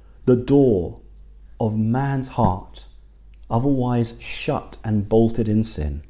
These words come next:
So we must be steadfast in prayer. And if we really do appreciate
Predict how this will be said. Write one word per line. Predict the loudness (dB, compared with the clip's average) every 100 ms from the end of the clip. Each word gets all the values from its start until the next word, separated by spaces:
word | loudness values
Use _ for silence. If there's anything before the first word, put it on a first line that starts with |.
| -20 -20 -20 -20 -20 -20 -20 -20 -20 -14
So | -2 2
we | 4
must | 4 2
be | -2
steadfast | -4 -6 -4 -4 -4 -2 -2 -4 -10 -16 -20 -20 -20 -8
in | -2 0 0 -4 -8 -14
prayer. | -6 -4 -4 -8 -14 -20 -20 -20 -20 -20 -20 -20 -14 -6
And | -4
if | 2
we | 2
really | 4 2 4 6 6
do | 6 4
appreciate | 4 2 2 2 2 2